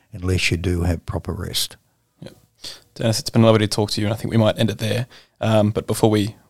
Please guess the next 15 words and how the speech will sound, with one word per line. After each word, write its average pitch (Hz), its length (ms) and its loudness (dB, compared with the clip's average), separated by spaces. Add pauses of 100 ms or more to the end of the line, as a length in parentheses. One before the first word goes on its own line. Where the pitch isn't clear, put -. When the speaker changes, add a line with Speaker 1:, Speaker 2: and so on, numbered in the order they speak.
Speaker 2:
before - 180 2
we 117 80 6
go, 107 320 4 (260)
um, 90 360 4 (880)
in 113 120 4
A 92 180 4
C - 140 -2
S - 120 -2
S - 200 0
tradition, 104 400 0
we'd 95 140 0
like 101 120 -4
to - 80 -10
get 101 200 -4 (100)
a 107 280 -6